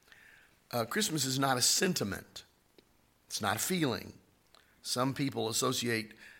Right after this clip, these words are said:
uh, fond memories or traditions with Christmas. I mean, I do. I'm sure you do. You remember growing up. I remember as a child a fond memory, again, of going with my grandparents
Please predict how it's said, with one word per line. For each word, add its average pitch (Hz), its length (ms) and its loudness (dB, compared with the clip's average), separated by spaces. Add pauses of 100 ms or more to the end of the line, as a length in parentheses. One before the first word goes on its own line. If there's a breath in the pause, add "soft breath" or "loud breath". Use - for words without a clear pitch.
(160 loud breath)
uh, 98 500 2
fond 135 500 2
memories 127 500 2
or 107 80 -4
traditions 120 760 -2
with 101 180 -12
Christmas. - 680 -12 (420)
I - 40 -4
mean, 104 120 -12 (320)
I 123 140 -2
do. 143 260 -4 (800)
I'm 110 40 -14
sure 117 240 -6
you 117 300 -4
do. 131 220 -2 (200 loud breath)
You 127 100 0
remember 127 200 0
growing 104 300 -4
up. 143 200 0
I 107 60 0
remember 117 540 0 (200 loud breath)
as 113 140 -2
a 107 60 -6
child 113 580 2
a 113 120 -4
fond 120 420 2
memory, 120 580 -2
again, 110 440 -8 (360 loud breath)
of 117 160 -8
going 123 340 -2
with 117 140 -4
my 113 220 -2
grandparents 117 920 -4